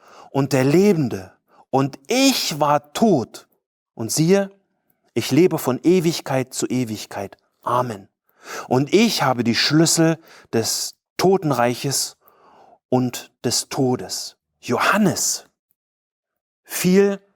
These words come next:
zu Jesu Füßen nieder wie tot. Das hat überhaupt gar nichts gemeinsam mit so vielen Nahtodberichten, wo Leute sagen: "Hey, ich kam an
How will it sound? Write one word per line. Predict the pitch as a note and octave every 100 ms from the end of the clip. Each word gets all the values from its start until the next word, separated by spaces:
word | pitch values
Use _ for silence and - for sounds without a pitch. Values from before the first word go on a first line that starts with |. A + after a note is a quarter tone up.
| _
zu | - C3+
Jesu | A2+ A2 C#3+ D#3 C#3+ D#3 D#3 _ _
Füßen | - - D#3+ D3 - C3+
nieder | C3+ C#3 C#3 C#3 C#3+ - _ _
wie | A#2 A2 C#3+ D3 D#3 D3+ _ _ _
tot. | - C3+ A#2 - - _ _ _ _ _ - - -
Das | B2+
hat | F#3 -
überhaupt | G3+ F3 F3+ G#3 - _
gar | - A3 A#3+
nichts | G#3 -
gemeinsam | F#3 D#3 D3+ F3 E3+ F3 D#3 - -
mit | D3
so | -
vielen | D#3 F#3+ G3 F3
Nahtodberichten, | E3 F#3 - E3+ - D3 E3 - E3+ F3 - -
wo | -
Leute | D3+ D#3+ E3+
sagen: | C3 D3+ D#3+
"Hey, | D3 F3
ich | F3 -
kam | D#3+ D#3
an | C#3+ D#3+ F3+